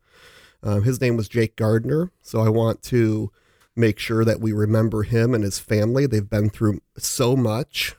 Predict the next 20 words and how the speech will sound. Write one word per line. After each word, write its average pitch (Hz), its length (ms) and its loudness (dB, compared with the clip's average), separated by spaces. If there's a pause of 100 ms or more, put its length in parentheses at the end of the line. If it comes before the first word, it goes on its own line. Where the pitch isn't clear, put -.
(160)
And 113 320 2
as 127 400 0
so - 340 0
many 131 300 2
of 117 140 -2
you 120 180 0
listening 123 480 0
that 113 160 0
are 104 140 0
veterans, 120 580 0
you 110 100 2
know, 113 300 0
if 120 160 -4
you're 110 260 0
over 120 320 0
there, 120 300 0 (500)
I 117 200 2
don't 113 520 -2
know 127 320 0
because 113 300 0